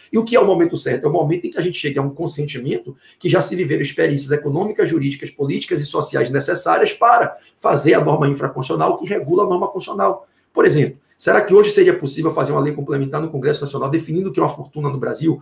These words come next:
pequena, média ou grande? Claro, já vivimos experiências econômicas suficientes, plano Collor, plano Bresser, plano Verão,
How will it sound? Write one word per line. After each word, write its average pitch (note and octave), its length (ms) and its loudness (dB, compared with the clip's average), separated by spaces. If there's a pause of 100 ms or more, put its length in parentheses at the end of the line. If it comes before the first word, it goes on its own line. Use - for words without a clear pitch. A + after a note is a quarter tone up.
(260)
pequena, D3 280 2
média C3+ 220 -2
ou G#2+ 60 -6
grande? - 180 -6
Claro, - 320 0
já F3 80 0
vivimos E3+ 300 -2
experiências D#3+ 480 -4
econômicas E3 360 -2
suficientes, C#3+ 680 -2 (280)
plano D3 240 0
Collor, D3 400 2
plano C#3 200 -2
Bresser, C3 420 -2
plano D3 220 -2
Verão, B2 420 -2